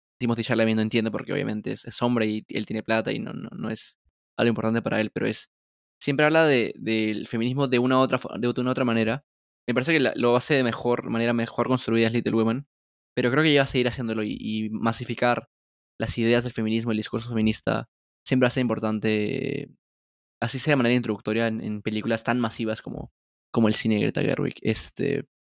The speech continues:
y creo que ahí encaja Barbie, ¿no? Dentro de la cinematografía de, de Greta Gerwig. Es quizás su película, personalmente es su película más imperfecta, porque tiene, como hemos hablado, un montón de cosas que, que quizás no están tan bien desarrolladas.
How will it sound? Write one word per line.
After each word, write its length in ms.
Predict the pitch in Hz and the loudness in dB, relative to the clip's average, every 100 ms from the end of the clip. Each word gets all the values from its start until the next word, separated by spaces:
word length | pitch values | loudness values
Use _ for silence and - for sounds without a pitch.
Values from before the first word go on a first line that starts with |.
| _ - | _ -10
y 80 | 120 | -2
creo 140 | 127 | 0
que 80 | 127 | 2
ahí 160 | 120 135 | 2 2
encaja 380 | 113 143 123 - | 0 -2 -4 -6
Barbie, 320 | 120 135 110 | -2 0 0
¿no? 100 | 110 | -4
Dentro 280 | 110 110 113 | -6 -4 -4
de 100 | 110 | -2
la 200 | 110 117 | -4 -6
cinematografía 580 | - 113 107 110 107 113 | -4 -4 0 0 0 2
de, 360 | 110 107 - 120 _ _ _ _ _ - | 2 0 -4 -8 _ _ _ _ _ -2
de 80 | 113 | -2
Greta 160 | 110 | 2
Gerwig. 280 | 113 110 107 - | 2 2 0 -2
Es 120 | 117 | -4
quizás 260 | 135 135 | 0 0
su 100 | 127 | 0
película, 500 | 123 117 117 117 110 _ _ _ _ | 0 0 2 0 -2 _ _ _ _
personalmente 480 | 120 120 117 123 117 | -4 0 2 2 2
es 80 | 117 | -2
su 280 | - - - | -6 -16 -12
película 280 | - 110 113 | -6 -4 -2
más 160 | 113 135 | 0 0
imperfecta, 640 | 113 110 135 - - 120 _ _ _ _ - | -2 0 -2 -2 -6 -8 _ _ _ _ -2
porque 120 | 113 | 0
tiene, 400 | 123 131 131 123 - | 2 4 2 0 -4
como 180 | 120 | 0
hemos 180 | 120 123 | 0 0
hablado, 480 | 123 113 117 113 - - | 2 4 4 2 -2 -4
un 180 | 123 120 | 0 2
montón 320 | 113 110 113 | 2 2 0
de 80 | 113 | 0
cosas 260 | 113 117 | 0 -2
que, 320 | - 107 - - _ _ | -2 -4 -4 -10 _ _
que 80 | - | -6
quizás 380 | 117 - 123 123 | -4 0 0 0
no 80 | 127 | -2
están 260 | - 120 | -2 -2
tan 120 | 117 | 0
bien 100 | 120 | 0
desarrolladas. 880 | 120 127 113 120 117 113 113 - - | 0 0 2 4 4 2 -2 -6 -20